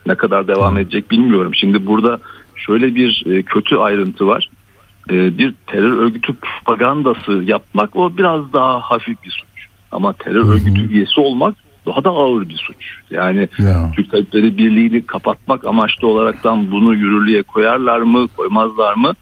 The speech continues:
Speaker 1: Ama böyle bir hazırlık olduğunu biliyoruz.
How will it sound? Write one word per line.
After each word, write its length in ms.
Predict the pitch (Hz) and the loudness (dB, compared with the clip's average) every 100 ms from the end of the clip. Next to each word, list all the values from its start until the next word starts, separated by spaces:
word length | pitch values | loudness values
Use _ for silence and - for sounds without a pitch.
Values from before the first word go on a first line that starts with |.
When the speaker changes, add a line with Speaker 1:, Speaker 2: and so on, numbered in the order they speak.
| _ _ - | _ _ -2
Speaker 1:
Ama 380 | 110 135 127 92 101 | 2 2 -2 -6 -2
böyle 260 | 113 117 | 0 0
bir 160 | 117 107 | 0 -2
hazırlık 500 | - 104 107 117 123 | -2 -2 0 0 0
olduğunu 560 | 104 101 104 127 196 - _ - | 0 2 2 2 0 -4 _ -2
biliyoruz. 580 | 175 143 85 - - | 0 0 -2 -10 -18